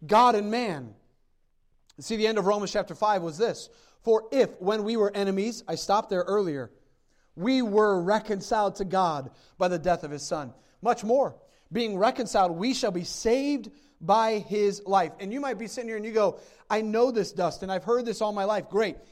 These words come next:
Hear it again. Because this is going to speak into where we just were. Jesus, the hero, Jesus, the Savior, Jesus,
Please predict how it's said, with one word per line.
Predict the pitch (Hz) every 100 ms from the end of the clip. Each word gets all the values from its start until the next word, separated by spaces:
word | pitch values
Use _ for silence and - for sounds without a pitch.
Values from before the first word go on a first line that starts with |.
| _
Hear | 214 233
it |
again. | 202 190 143 107 _ _ _ _ _ _ _ _ _ _
Because | 175 196
this | 170 226
is | 233
going | 208 226
to |
speak | 190 - 226 208 -
into | 196 175
where | 180 196
we | 196
just | 185 185 -
were. | 156 117 _ _ _ _ _
Jesus, | 135 143 247 269 294 285 - - _ _
the | - 202
hero, | 175 262 202 156 107 - _ _ _ _ _ _ _ 151
Jesus, | 135 202 262 233 269 262 - _ _
the | 190
Savior, | 196 240 226 202 180 143
Jesus, | 135 156 254 247 277